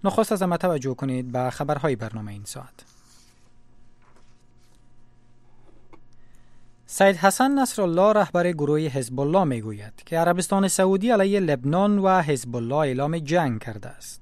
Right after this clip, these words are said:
او همچنین ریاض را متهم کرد که سعد الحریری صدر اعظم لبنان را توقیف کرده و او را مجبور ساخته تا از سمتش استعفا بدهد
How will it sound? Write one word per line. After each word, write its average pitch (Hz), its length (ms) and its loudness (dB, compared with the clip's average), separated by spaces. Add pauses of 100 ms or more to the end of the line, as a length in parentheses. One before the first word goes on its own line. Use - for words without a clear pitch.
(100)
او 147 140 0
همچنین 143 480 -2
ریاض 175 320 4
را 190 120 4 (640)
متهم 180 460 2
کرد 208 260 2
که 196 100 -4
سعد 160 320 2
الحریری 135 580 -2
صدر 135 320 -4
اعظم 131 260 -2
لبنان 139 480 -4
را 165 120 0
توقیف 151 540 -4
کرده 196 340 4 (380)
و 180 60 4
او 208 160 10
را 247 120 6
مجبور 170 540 2
ساخته 208 460 2
تا 185 240 2
از 151 60 0
سمتش 151 540 -4
استعفا 147 520 -2
بدهد 185 360 0